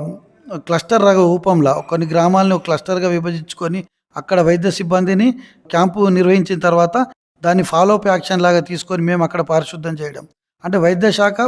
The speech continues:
పంచాయతీ శాఖ సమన్వయంతోటి ముందుకు పోయి ఈ వ్యాధులు రాకుండా చూడడం. అంటే వ్యాధులు వచ్చిన తర్వాత ఎట్టి పరిస్థితుల్లో వైద్య శాఖ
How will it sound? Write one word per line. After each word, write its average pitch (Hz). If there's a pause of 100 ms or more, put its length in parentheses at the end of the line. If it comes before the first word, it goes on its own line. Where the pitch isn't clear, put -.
(140)
పంచాయతీ 180
శాఖ 123 (300)
సమన్వయంతోటి 214
ముందుకు 185
పోయి 202 (500)
ఈ 202
వ్యాధులు 190
రాకుండా 190 (120)
చూడడం. 143 (120)
అంటే 220 (280)
వ్యాధులు 190
వచ్చిన 208
తర్వాత 202
ఎట్టి 196
పరిస్థితుల్లో 202
వైద్య 185
శాఖ 196